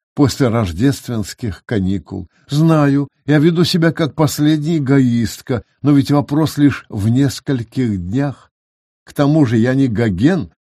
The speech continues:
который бросил семью и укатил писать южные моря, верно? Но, конечно, если ты хочешь, чтобы я вернулась раньше, пошли телеграмму.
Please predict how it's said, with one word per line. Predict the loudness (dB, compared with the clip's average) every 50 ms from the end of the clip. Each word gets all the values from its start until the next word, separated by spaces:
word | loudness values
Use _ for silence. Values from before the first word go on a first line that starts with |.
| _ _ _
который | -2 -2 0 2 2 2 2
бросил | 2 2 2 2 2 0 -2 -4 -4 -4
семью | -2 -2 0 2 4 4 4 2 2 -2 _ _
и | 2 4
укатил | 4 4 4 0 -2 2 2 2 2 2
писать | 0 -2 -2 0 0 0 -2 -2 -2
южные | 0 0 0 0 0 0 0 0 0
моря, | 0 0 0 0 0 0
верно? | 2 2 2 2 0 -2 -4 -6 -8 -12 _ _ _ _ _ _ _ _ _ _
Но, | -12 -12
конечно, | -8 -6 -4 -2 -2 -2 -2 -4 -4 -4
если | -4 -4 -2 -2 -2 -4 -4 -6 -8
ты | -8 -8 -10
хочешь, | -10 -10 -6 -4 -4 -4 -2 -4 -6 -6 -6 -12 _ _ _ _
чтобы | -8 -4 -2 0 0 2
я | 2 2 2 0
вернулась | 0 -2 -2 0 0 0 0 0 -2 -2 -4 -6
раньше, | -4 -4 -4 -4 -6 -8 -10 -14 -16 -16 -16 _ _ _ _ _ _ _ _ _ _ _ _ _
пошли | -6 -6 -4 -4 -2 -2 -2 -2
телеграмму. | -2 -4 -4 -4 -4 -4 -2 -4 -4 -4 -4 -6 -6 -8 -10 -12